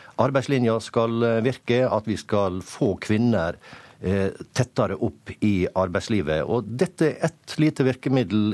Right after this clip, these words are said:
i, eh, i den sammenheng som jeg hadde kanskje trodd at det kunne være, eh,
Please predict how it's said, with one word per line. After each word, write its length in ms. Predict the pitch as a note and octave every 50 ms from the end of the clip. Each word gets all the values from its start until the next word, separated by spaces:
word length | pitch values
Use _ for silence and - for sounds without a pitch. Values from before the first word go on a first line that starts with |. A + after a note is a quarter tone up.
| - -
i, 240 | G#2 A2 A2 A2
eh, 380 | A2 A2 G#2+ G#2 G#2+ G#2+ - F#2+
i 40 | A#2+
den 140 | C3+ C#3 B2
sammenheng 420 | - A#2+ A2+ A2 A2 C3+ F3+ F3
som 160 | - E3 E3
jeg 120 | D#3+ - -
hadde 280 | - C#3 A#2+ G#2 F2
kanskje 280 | - F#2+ F2+ - - -
trodd 260 | - F#2 E2 C#2+ C#2+
at 140 | D2+ D2+ - _ -
det 160 | E2+ E2+ E2+
kunne 420 | - F#2+ E2+ E2+ F2 E2 D2+ D#2 D#2
være, 560 | E2 F2 E2+ E2 D#2+ - D#2 D#2+ D#2 D2+
eh, 20 | D2+